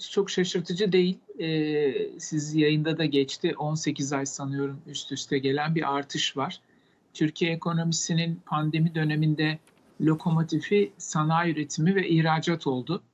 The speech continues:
E, bunu, e, Kasım ayı rakamlarında da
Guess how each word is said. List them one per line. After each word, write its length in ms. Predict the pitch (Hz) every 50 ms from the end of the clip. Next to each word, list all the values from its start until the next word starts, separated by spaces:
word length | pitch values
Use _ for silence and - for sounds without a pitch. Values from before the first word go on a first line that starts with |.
| _ _ _ _ _ _ _ _
E, 360 | - 147 147 147 147 143 143 135
bunu, 400 | 160 156 160 175 175 170 175 - _ _ _ _
e, 80 | - 160 156 156 156 160 156 156 156 156 - 76 147 139 131 143 - - -
Kasım 340 | - - 170 165 - - 170
ayı 160 | 160 160 151
rakamlarında 720 | 147 151 147 - 160 147 147 143 143 135 139 139 143 139 135
da 160 | 175 185